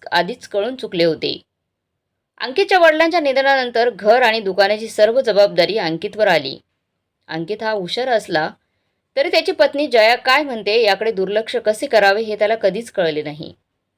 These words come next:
तो नेहमी तिच्या सर्व चुकीच्या मागण्या पूर्ण करत असे. अंकितचे वडील सेठ रोशनलाल हे मथुरेतील एक प्रसिद्ध व्यक्तिमत्व होते. त्यांचे किराणा आणि सुक्या मेव्याचे मोठे दुकान होते. रोशनलाल एक काटकसर करणारे व्यक्ती होते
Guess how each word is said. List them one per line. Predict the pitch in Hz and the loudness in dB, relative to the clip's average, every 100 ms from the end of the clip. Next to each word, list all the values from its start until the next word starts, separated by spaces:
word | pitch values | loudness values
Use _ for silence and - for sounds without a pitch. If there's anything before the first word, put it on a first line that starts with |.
| - | -14
तो | |
नेहमी | 190 180 185 190 214 | -6 -6 -4 -4 -6
तिच्या | 185 214 | -6 -6
सर्व | - 202 254 | -2 0 0
चुकीच्या | 254 240 240 240 | -2 -6 -4 0
मागण्या | 185 175 180 180 | 0 0 0 -2
पूर्ण | 190 196 214 269 | -2 -8 -6 0
करत | 220 165 151 | 2 2 2
असे. | 151 82 - _ _ _ _ _ _ _ _ _ - | -2 -4 -12 _ _ _ _ _ _ _ _ _ -10
अंकितचे | 262 370 403 | -2 0 2
वडील | 339 311 339 | 4 4 2
सेठ | - 262 294 | 2 2 2
रोशनलाल | 233 226 233 269 233 208 240 | 0 -2 -2 -2 2 2 0
हे | |
मथुरेतील | 226 190 208 220 208 208 | -4 -4 0 0 0 -2
एक | 226 | -2
प्रसिद्ध | 196 185 240 202 | 0 -2 -2 -2
व्यक्तिमत्व | 214 180 180 208 214 220 | 0 -2 -4 -8 -8 -6
होते. | 220 180 156 143 - _ _ _ _ _ | -8 -6 -6 -6 -8 _ _ _ _ _
त्यांचे | 175 175 202 | -10 -8 -8
किराणा | 190 180 190 180 | -2 0 2 2
आणि | 190 190 | 0 -2
सुक्या | 208 180 220 | -8 -6 -4
मेव्याचे | 233 196 190 190 | -4 -2 -2 -2
मोठे | 214 175 196 | -4 -6 -6
दुकान | 226 214 190 | -6 -4 -4
होते. | 180 - 147 - _ _ _ _ _ _ _ _ | -4 -6 -10 -10 _ _ _ _ _ _ _ _
रोशनलाल | 220 294 403 403 330 330 | 0 2 2 2 4 4
एक | 339 302 | 0 0
काटकसर | 240 240 277 294 277 | -2 2 2 4 4
करणारे | 240 214 226 | 4 4 2
व्यक्ती | 220 190 - | 0 -4 -6
होते | 208 175 151 - | -10 -6 -8 -8